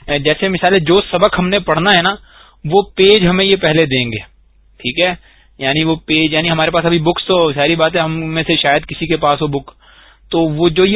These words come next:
پڑھانا چاہتے ہیں نا وہ پیج ہمیں یہ دیں گے، وہ پیج ہمارے پاس موجود ہوگا، وہ سبق ہمارے پاس موجود ہوگا۔ جب یہ ہمیں سم-، ظاہری بات ہے جب پیج بھی ہمارے پاس ہوگا، ہم،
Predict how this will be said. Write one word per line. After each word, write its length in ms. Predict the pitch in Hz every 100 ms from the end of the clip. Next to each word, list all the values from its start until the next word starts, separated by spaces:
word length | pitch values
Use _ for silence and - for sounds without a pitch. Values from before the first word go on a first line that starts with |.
| 208
پڑھانا 280 | 165 151 165
چاہتے 360 | 208 180 165
ہیں 60 | 175
نا 80 | 208
وہ 200 | 196 202
پیج 380 | - 180 214 196
ہمیں 140 | 190 196
یہ 120 | 185
دیں 260 | 156 170
گے، 60 | 208
وہ 120 | 214
پیج 360 | 202 196 214 196
ہمارے 260 | 175 175
پاس 220 | 175 170 165
موجود 320 | 160 165 175
ہوگا، 140 | 208
وہ 140 | 208 196 -
سبق 240 | 185 185
ہمارے 240 | 170 165
پاس 160 | 170 170
موجود 340 | 156 156 165
ہوگا۔ 240 | 175 196 202 - - - -
جب 160 | 165
یہ 100 | 190
ہمیں 160 | 185 202 190
سم-، 160 | 170 160
ظاہری 300 | 160 160 196
بات 180 | 202 202
ہے 40 |
جب 140 | 202 175 180
پیج 520 | 165 151 165 165 175
بھی 100 | 180
ہمارے 240 | 185 175 185
پاس 260 | 175 175
ہوگا، 160 | 175 180
ہم، 600 | 165 202 - 190 156